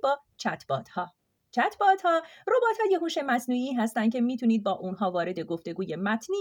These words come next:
یا صوتی بشید و ارتباط برقرار کنید. چت ربات‌های اختصاصی یافته برای یادگیری زبان به کمک هوش مصنوعی پاسخ‌های از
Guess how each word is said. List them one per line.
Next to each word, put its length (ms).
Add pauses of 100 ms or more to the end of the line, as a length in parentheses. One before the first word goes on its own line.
یا 160 (160)
صوتی 440
بشید 340
و 180
ارتباط 600
برقرار 440
کنید. 340 (320)
چت 240
ربات‌های 520
اختصاصی 460
یافته 200
برای 220
یادگیری 680
زبان 340 (340)
به 120
کمک 340
هوش 280
مصنوعی 560
پاسخ‌های 880
از 200